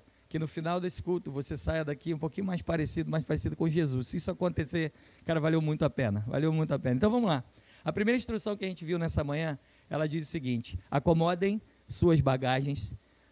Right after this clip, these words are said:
nos compartimentos superiores." Foi a instrução que a gente ouviu aqui pra voar bem.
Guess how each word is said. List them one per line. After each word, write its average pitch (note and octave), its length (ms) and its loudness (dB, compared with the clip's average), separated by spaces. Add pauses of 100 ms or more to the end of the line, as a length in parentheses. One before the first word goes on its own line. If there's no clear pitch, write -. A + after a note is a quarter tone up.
nos F3 200 0
compartimentos F#3 920 0 (240)
superiores." D3+ 800 -2 (260)
Foi G3+ 180 0
a - 20 4
instrução F#3+ 420 -2
que F3 120 -4
a E3 40 2
gente F3 220 -2
ouviu E3 260 0
aqui D#3 180 -2
pra F#3 140 2
voar D#3 200 0
bem. A2+ 260 0